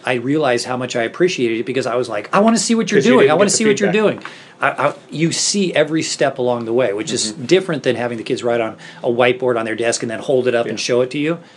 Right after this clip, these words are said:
Speaker 2: It's,
Speaker 1: Yeah, you
Speaker 2: it's truly formative
Speaker 1: It's,
Speaker 2: when,
Speaker 1: it's
Speaker 2: when, when they're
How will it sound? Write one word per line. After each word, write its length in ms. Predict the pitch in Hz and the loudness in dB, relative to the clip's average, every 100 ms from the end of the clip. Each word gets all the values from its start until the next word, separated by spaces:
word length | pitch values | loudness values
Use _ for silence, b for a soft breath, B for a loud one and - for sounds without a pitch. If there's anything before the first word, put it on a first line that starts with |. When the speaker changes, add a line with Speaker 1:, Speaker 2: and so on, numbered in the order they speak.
| B B B B B - | B B B B B -4
Speaker 2:
It's, 100 | 135 | -2
Speaker 1:
Yeah, 80 | 117 | 0
you 140 | 120 | -2
Speaker 2:
it's 160 | 120 - | -2 -4
truly 360 | - 190 151 | 6 6 6
formative 580 | - 156 170 113 101 - - - - | 2 2 2 0 -4 -10 -20 -14 -4
Speaker 1:
It's, 240 | 135 127 | -2 -2
Speaker 2:
when, 200 | 139 143 | 2 2
Speaker 1:
it's 140 | 135 160 | 4 0
Speaker 2:
when, 140 | 156 | 0
when 280 | - 143 139 | 2 2 4
they're 280 | 135 131 | 6 4